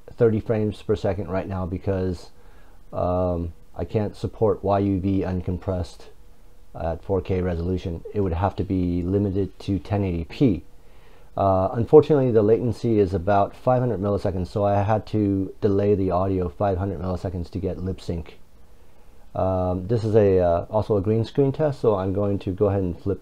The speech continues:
to the green screen. Uh, so that's just an artificial wallpaper background right there. Uh,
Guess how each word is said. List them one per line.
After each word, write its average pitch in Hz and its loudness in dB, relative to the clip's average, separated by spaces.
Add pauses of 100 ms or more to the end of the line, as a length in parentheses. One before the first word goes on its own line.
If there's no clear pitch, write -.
(140)
to 92 -2
the 87 -2
green 92 -2
screen. 98 -6 (3500)
Uh, 101 -6
so 101 0
that's 95 0
just - -2
an 92 -4
artificial 92 -2
wallpaper 98 0
background 90 -2
right 85 -4
there. 95 -6 (600)
Uh, 85 0